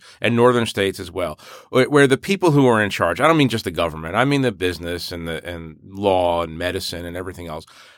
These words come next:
actually wake up one day and said, "You know what? Uh, for four hundred years, African Americans have gotten a bum deal out of this country. The African American community continues to suffer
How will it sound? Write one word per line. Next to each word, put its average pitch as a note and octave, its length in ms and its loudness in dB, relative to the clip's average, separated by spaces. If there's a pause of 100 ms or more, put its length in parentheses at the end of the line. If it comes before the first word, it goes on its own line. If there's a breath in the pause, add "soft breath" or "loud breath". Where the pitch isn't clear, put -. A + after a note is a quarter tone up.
(160 loud breath)
actually D#3+ 480 2
wake A#2 260 2
up G#2+ 180 2
one F#2+ 120 -4
day F#2 160 -4
and F2+ 120 -12
said, G2+ 180 -6
"You D#3 80 -10
know B3 180 0
what? F#3 400 0 (540 loud breath)
Uh, C3+ 180 4
for C3+ 200 -2
four G3+ 240 2
hundred D3 340 -2
years, G#2+ 280 0
African A#2 380 0
Americans F#2+ 580 -4
have F2+ 120 -8
gotten F#2+ 300 0
a E2 40 -8
bum F#2+ 380 -2
deal E2 440 -6 (400)
out G#2 200 2
of G2+ 120 -6
this E2 200 -8
country. D#2+ 640 -10 (220)
The A2 180 0
African B2+ 320 0
American G#2+ 260 2
community G2 400 -2
continues C3+ 480 -2
to G#2 120 -8
suffer A2+ 640 2